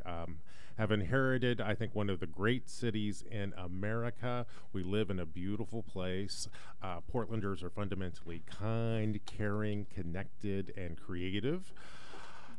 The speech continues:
But at the same time, you know, I'm concerned about the direction our city is heading in. Um, and we all know the problems. There's too much homelessness, uh, not enough affordable housing.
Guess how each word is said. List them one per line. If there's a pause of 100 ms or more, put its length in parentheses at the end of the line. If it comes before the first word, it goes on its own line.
(480)
But
at
the
same
time,
you
know,
I'm
concerned
about
the
direction
our
city
is
heading
in. (380)
Um, (200)
and
we
all
know
the
problems.
There's
too
much
homelessness, (420)
uh,
not
enough
affordable
housing.